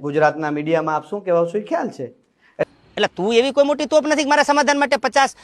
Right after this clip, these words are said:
Speaker 2: લોકોને તારી પાછળ દોડાવવા પડે. રહી વાત બીજી સંસ્કારની, તો સંસ્કારની વાત રહેવા દે ભાઈ, બધાના સંસ્કારની બધાને ખબર છે. જે મુઠ્ઠી બાંધેલી છે એને ઉઘાડી ન કર, ઉઘાડી હવા ખાય. એટલે આ બધી વાત છોડી દે. અને ત-, રહી વાત છેલ્લી મોરાની,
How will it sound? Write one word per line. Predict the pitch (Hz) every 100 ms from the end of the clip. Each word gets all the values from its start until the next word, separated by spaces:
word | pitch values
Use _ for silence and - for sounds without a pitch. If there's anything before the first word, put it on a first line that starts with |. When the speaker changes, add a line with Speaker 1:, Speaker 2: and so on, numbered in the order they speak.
| -
Speaker 2:
લોકોને | 214 262 269
તારી | 254 247
પાછળ | 254 - 247
દોડાવવા | 226 247 240
પડે. | 233 240 220 -
રહી | 233
વાત | 262
બીજી | 233 240 247
સંસ્કારની, | 226 214 240 220 214 - _ _ _ _ _ _
તો | 190
સંસ્કારની | - 180 226 214 208
વાત | 208
રહેવા | 175 190
દે | 202
ભાઈ, | 185 196 - _ -
બધાના | 175 214 214
સંસ્કારની | 196 190 214 208
બધાને | 175 185 185
ખબર | 175 185
છે. | 180 190 - -
જે | 156
મુઠ્ઠી | 233 220 226
બાંધેલી | 190 180 185 220
છે | 208 226 - _ 214
એને | 208
ઉઘાડી | 180 180 202
ન | 170 175
કર, | 220
ઉઘાડી | 202 160 190 190 - _ -
હવા | 131 175
ખાય. | 190 196 208 _ _ -
એટલે | 196
આ | 190
બધી | 190 202
વાત | 196 196 -
છોડી | 185 208
દે. | 240 - _ _ 196
અને | 220
ત-, | - - -
રહી | 175 240
વાત | 254
છેલ્લી | - 233 247
મોરાની, | 214 247 247 220